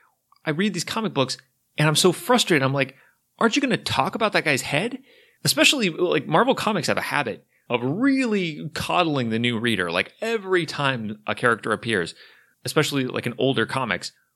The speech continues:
we gotta explain again who they are, what they can do. And never a peep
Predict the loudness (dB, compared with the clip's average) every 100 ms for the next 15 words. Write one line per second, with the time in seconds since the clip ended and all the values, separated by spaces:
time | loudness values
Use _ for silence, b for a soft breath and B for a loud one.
0 | _ -8 0 0 0 -2 -2 0 -2 0
1 | 0 0 0 -4 0 2 2 2 -2 -2
2 | -2 0 2 2 0 -6 _ _ _ _
3 | _ _ -4 -4 -2 0 2 2 0 -2
4 | -2 0 0